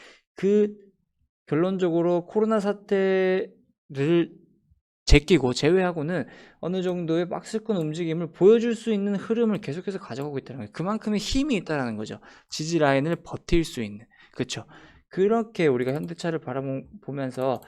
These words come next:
정말, 정말 단단한 기업이다. 그러면서 지금 같은 경우에는 어쨌든 육십 일선은 머리를 들어주고 있는 상태고,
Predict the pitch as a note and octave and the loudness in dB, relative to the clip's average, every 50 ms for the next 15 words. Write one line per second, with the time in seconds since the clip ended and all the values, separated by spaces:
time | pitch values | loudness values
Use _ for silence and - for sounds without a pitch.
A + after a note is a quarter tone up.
0 | - _ _ _ - B2+ B2+ B2+ B2+ C3+ C3+ C3 C3 - - - - - - B2 | -18 _ _ _ -10 -8 -4 -2 -2 -2 -2 -4 -6 -10 -18 -20 -14 -8 -6 -4
1 | C3 C3 C3 - - A#2 A#2+ C3 D3+ E3 F3+ F3+ F3 - C3+ C3 C#3 C#3+ C#3 C3+ | -2 -4 -4 -6 -6 -6 -4 -4 -4 -4 -4 -6 -8 -6 -6 -6 -6 -6 -6 -10
2 | - G#2 G#2 G#2 - _ _ _ _ - D3+ E3+ E3 C#3+ B2+ B2 C#3+ C#3 G#2+ - | -12 -14 -14 -16 -18 _ _ _ _ -8 -6 -4 -4 -4 -4 -4 -4 -4 -4 -6
3 | - - - - - - D3+ D#3 D3+ D3+ - D3+ C#3+ C3+ C#3 C3 C3 C3+ C3 C3 | -10 -18 -20 -12 -8 -6 -4 -4 -4 -4 -6 -4 -4 -2 -2 -2 -2 -2 -2 -2
4 | B2 A#2+ - C#3+ C3 - B2+ A#2+ A#2+ - - - F3+ G3 F#3 F#3 F3+ E3 D#3+ D#3 | -4 -4 -6 -8 -10 -8 -6 -6 -6 -6 -8 -4 -2 -2 -2 0 -2 -2 -2 -2
5 | D3+ C#3 B2 B2 C#3+ D3+ D#3 C#3 C#3 C#3 C#3 D3 C#3+ D3 C#3+ C#3 C3 B2+ C3 C3+ | -2 0 0 0 0 -2 -2 -4 -2 -2 -2 -2 -2 -2 -4 -4 -4 -4 -6 -8
6 | D#3 D3+ D#3 - D3 A#2+ B2 A#2+ C3 C3 A2+ - | -10 -12 -10 -10 -8 -6 -2 -2 0 0 -2 -4